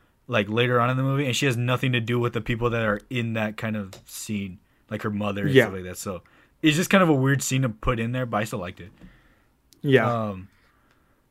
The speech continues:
Speaker 1: but yeah, it's like her wish is that Chris Pine to come back, and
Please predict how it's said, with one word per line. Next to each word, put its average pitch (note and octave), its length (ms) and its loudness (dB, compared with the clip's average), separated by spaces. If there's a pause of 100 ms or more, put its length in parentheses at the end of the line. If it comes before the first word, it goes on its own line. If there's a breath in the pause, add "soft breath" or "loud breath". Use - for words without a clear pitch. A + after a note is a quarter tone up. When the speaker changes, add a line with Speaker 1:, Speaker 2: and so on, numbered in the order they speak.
(120)
Speaker 1:
but C#3 160 0
yeah, C3+ 160 6
it's A#2+ 80 2
like A#2+ 180 2
her D#3 220 6
wish D3+ 340 4
is A#2+ 200 -2
that A#2+ 240 0 (180)
Chris B2 240 -6
Pine A#2 340 2
to A#2+ 80 -6
come A2+ 280 -2
back, A#2 340 2 (720)
and C3+ 360 -4